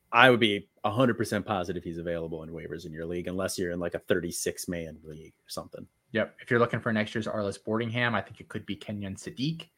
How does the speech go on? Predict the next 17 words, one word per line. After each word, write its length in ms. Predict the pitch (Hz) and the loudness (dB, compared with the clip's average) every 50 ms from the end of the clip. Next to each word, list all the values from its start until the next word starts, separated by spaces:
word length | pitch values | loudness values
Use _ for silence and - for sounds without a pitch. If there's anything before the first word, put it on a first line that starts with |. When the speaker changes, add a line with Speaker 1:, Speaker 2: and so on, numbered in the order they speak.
| _ _ _ | _ _ _
Speaker 2:
who's 180 | - 104 92 92 | -12 -10 -8 -8
at 60 | 82 | -6
Speaker 1:
Hmm. 80 | 80 104 | -2 0
Speaker 2:
Oregon. 460 | 120 135 139 104 101 139 139 139 135 _ _ _ - - - - _ - | 4 4 4 4 4 2 0 0 -2 _ _ _ -20 -20 -20 -16 _ 2
Um, 320 | 110 107 107 104 101 104 | 4 6 6 6 6 4
Speaker 1:
Well 140 | - 107 113 | 4 8 8
Speaker 2:
Elijah 320 | 120 127 127 120 117 123 | 10 10 10 10 8 2
Surratt. 580 | 110 - - - 107 101 110 127 147 165 165 - - _ _ _ _ _ _ _ _ _ _ - | -4 -4 0 2 4 6 8 8 8 8 6 -2 -14 _ _ _ _ _ _ _ _ _ _ -8
I 260 | - 110 110 104 101 101 | -2 0 4 4 4 2
saw 300 | 101 - 110 92 92 90 | 2 0 0 2 2 0
Speaker 1:
Hmm. 140 | 87 87 80 - - | -2 -4 -8 -8 -6
Speaker 2:
Ferguson's 420 | - 78 80 - - - - - | -4 -4 -4 -4 -8 -10 -12 -14
coming 220 | - - - - - | -14 -16 -18 -18 -18
back. 220 | - - - - - - | -16 -18 -18 -18 -12 -8
Speaker 1:
Yeah. 180 | - - 90 87 87 - _ _ | -6 -6 -6 -6 -8 -12 _ _
Speaker 2:
But, 300 | - - _ _ - 107 | -20 -20 _ _ -4 0
um, 560 | 110 104 104 101 98 98 95 92 90 80 - | 2 2 2 2 2 2 0 -2 -2 -8 -12